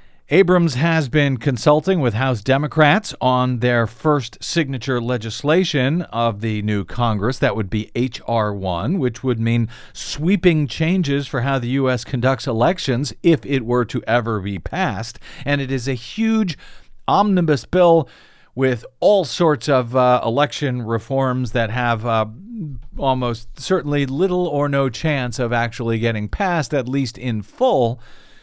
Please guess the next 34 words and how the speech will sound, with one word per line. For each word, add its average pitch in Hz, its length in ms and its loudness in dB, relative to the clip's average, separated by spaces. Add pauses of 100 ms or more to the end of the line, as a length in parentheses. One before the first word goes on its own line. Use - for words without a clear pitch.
(500)
as 123 160 -2
long 127 240 0
as 110 180 0
there 117 180 0
are 107 200 4
Republicans 107 720 -4
controlling 104 640 0
the 101 140 -4
U 98 200 0
S 92 80 -4
Senate 165 600 2
and 104 640 -4 (340)
Donald 92 320 -4
Trump 123 400 -2
in 101 220 -2
the 87 100 -4
White 220 300 -4
House. 98 380 -4
But 131 260 0
among 143 400 2
the 175 80 2
sweeping 170 560 0
changes 139 580 -2 (260)
in 214 220 2
this 196 300 2
huge 190 300 -2
bill, 175 220 6
again, 143 280 0
they 120 140 -2
call 139 240 4
it 131 120 -2
H 143 320 -2
R 131 240 4
one 135 560 2